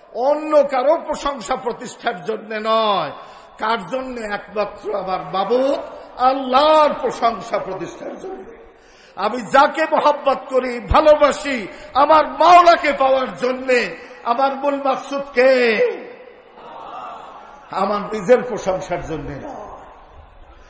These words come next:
এই দাওয়াতের কারণেই একজন সাধারণ মানুষও ইখলাসের সাথে যখন দাওয়াতের নামে,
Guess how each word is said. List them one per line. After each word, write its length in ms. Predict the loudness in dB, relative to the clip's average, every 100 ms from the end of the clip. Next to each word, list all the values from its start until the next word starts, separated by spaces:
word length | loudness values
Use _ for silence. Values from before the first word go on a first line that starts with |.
| _ _ _ -20 -18 -2
এই 200 | -2 0
দাওয়াতের 500 | -2 0 -2 -6 -8
কারণেই 520 | -8 -8 -8 -10 -10
একজন 260 | -12 -14
সাধারণ 560 | -14 -8 0 0 0 -2
মানুষও 420 | -6 -6 -8 -8
ইখলাসের 480 | -8 -4 -2 -2 -6
সাথে 300 | -12 -12 -12
যখন 340 | -12 -14 -14
দাওয়াতের 420 | -8 -8 -8 -10 -12
নামে, 360 | -8 -4 -4